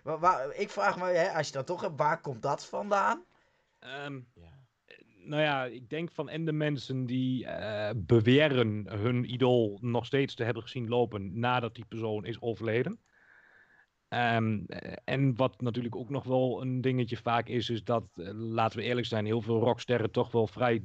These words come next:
Speaker 2: dubieus komen te overlijden. Of rocksterren, maar grote bekende
Speaker 1: Mhm.
Speaker 2: mensen, eh, vaak dubieus komen te overlijden. Eh, niet alle omstandigheden zijn bekend, wat natuurlijk heel veel openlaat voor speculatie.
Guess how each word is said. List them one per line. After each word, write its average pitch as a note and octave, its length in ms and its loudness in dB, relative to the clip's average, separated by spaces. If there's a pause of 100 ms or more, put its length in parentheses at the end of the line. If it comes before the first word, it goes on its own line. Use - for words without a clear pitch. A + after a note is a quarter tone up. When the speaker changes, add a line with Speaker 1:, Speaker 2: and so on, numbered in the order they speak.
(120)
Speaker 2:
dubieus B2 540 0
komen A2+ 260 0
te A2 100 0
overlijden. A2 520 2
Of F#2+ 80 -10
rocksterren, G#2+ 560 0
maar G2+ 320 0
grote G#2+ 340 -4
bekende A2+ 360 -2
Speaker 1:
Mhm. A2 80 0
Speaker 2:
mensen, G#2+ 360 -2 (420)
eh, - 160 -4
vaak A#2 260 2
dubieus B2 380 4
komen B2 260 0
te A2+ 80 -2
overlijden. A2 680 4
Eh, G#2+ 180 -2
niet A2 300 0
alle A#2+ 200 0
omstandigheden A2 760 -4
zijn G#2 200 2
bekend, A2 340 0
wat G#2+ 140 0
natuurlijk G#2+ 320 -4
heel A#2 180 0
veel A#2 200 0
openlaat A2+ 480 2
voor G#2 80 -6
speculatie. A2 800 0